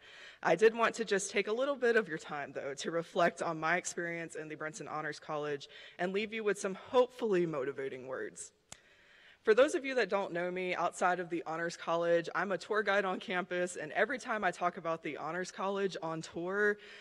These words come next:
my favorite phrase to say is that honor students are kind of a special breed of college students,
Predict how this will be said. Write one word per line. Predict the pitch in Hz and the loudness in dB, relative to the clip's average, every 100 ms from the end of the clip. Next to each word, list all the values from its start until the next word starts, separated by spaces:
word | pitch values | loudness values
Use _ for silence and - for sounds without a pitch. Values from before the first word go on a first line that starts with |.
| - | -6
my | 175 196 | 2 2
favorite | 247 226 220 - | 4 2 0 0
phrase | 196 196 | 0 0
to | - 214 | -4 -6
say | - 180 185 | -2 0 -2
is | 175 | -2
that | 160 - | -4 -4
honor | 151 170 | -4 -4
students | 180 - 175 175 175 170 | -4 -4 -4 -2 -4 -6
are | - 156 | -4 -2
kind | 151 160 160 | -2 -6 -6
of | 165 | -6
a | |
special | 160 - 156 165 175 160 | -10 -8 -8 -6 -8 -8
breed | 139 131 147 165 185 196 | -12 -14 -12 -10 -8 -6
of | 175 - | -8 -8
college | 202 202 214 190 | -6 -4 -4 -6
students, | - 240 262 254 - - | -10 -10 -8 -10 -12 -16